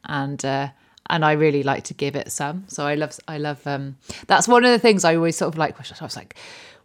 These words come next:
"Why, why, why can't I sing? I really wanna be able to sing." I think, like, that would be, that would be how I would, that, if I could, like, in an ideal world, I'd, I'd be a singer and I'd be, like, kind of wearing lots of crazy outfits and be, like, a front woman. That would be, but unfortunately I couldn't sing. So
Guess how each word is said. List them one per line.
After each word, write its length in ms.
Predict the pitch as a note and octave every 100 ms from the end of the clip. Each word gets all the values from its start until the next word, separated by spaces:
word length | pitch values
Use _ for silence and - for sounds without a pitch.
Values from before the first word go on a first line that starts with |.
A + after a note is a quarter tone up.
| _ -
"Why, 420 | D#3 A3+ C4 B3+ -
why, 360 | F3 A3 A3
why 200 | - A3+
can't 240 | A#3+ A3 F3+
I 60 |
sing? 560 | G3 - C4 A#3 F3 D3 - - F#3+
I 60 |
really 260 | G#3 A#3+ A3+
wanna 160 | A#3+
be 120 | G#3+ A#3
able 100 | F#3+
to 100 | A#3+
sing." 400 | - A#3 A3+ G3
I 60 |
think, 280 | G3 F#3 - -
like, 240 | F3+ -
that 180 | A3+ -
would 120 | F#3+ -
be, 200 | D#3+ D3+ _ _ -
that 140 | F3+
would 140 | F#3
be 100 | F3+ E3+
how 180 | D#3+
I 100 | D#3
would, 240 | D3 D3 - - -
that, 180 | - -
if 120 | A#3
I 160 | A#3 A3+
could, 160 | A3+
like, 200 | G3+ F3+ -
in 100 | G3+
an 120 | G3
ideal 300 | F#3 F#3 E3+
world, 340 | D#3 C#3+ C3+ -
I'd, 260 | - D#3 - -
I'd 200 | E3 -
be 100 | D3+
a 60 | C#3+
singer 480 | D#3+ C3+ C3+ C3+ -
and 160 | C#3+
I'd 160 | C3+ -
be, 160 | C#3+
like, 240 | C3 C3 -
kind 140 | D3+
of 80 | C3
wearing 220 | D3+ C#3 C3+
lots 180 | -
of 140 | D3 _
crazy 320 | D#3+ D3 D3+
outfits 540 | C#3 - - - -
and 100 | C3+
be, 220 | - C#3 C3
like, 180 | D3
a 40 | -
front 280 | D#3 C#3+ -
woman. 300 | D3 D3+ -
That 120 | -
would 140 | D#3+ -
be, 180 | D3+ - -
but 180 | E3+ -
unfortunately 540 | E3 C#3+ D3+ - C#3+
I 40 | D3+
couldn't 200 | D3+ -
sing. 320 | - B2+ -
So 320 | - C#3+ D3